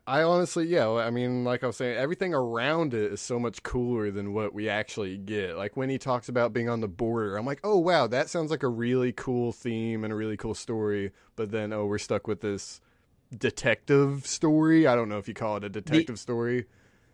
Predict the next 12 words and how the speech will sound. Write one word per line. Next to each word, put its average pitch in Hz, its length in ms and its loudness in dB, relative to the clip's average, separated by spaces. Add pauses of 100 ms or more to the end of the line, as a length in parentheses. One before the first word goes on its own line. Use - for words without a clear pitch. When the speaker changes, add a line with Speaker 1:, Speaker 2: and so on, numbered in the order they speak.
Speaker 1:
It 117 120 -10
Speaker 2:
the 151 80 4
Speaker 1:
seems 127 160 0
Speaker 2:
climate 135 440 2
apocalypse, 143 880 0
the 127 120 -2
rich 127 320 -2
people 135 480 0
fucking 123 520 -2
floodgating 135 720 2
out 123 360 0
the 117 420 -2